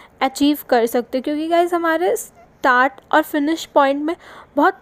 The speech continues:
कम दूरी का distance होता है, but हमें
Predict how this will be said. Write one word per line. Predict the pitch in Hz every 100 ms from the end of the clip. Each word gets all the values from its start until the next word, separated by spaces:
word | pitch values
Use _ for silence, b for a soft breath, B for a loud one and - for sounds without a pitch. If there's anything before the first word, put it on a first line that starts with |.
| - -
कम | 330 320
दूरी | 262 240 233
का | 226
distance | 226 - 226 233 254
होता | 240 233 247
है, |
but | 277 294
हमें | 330 349 359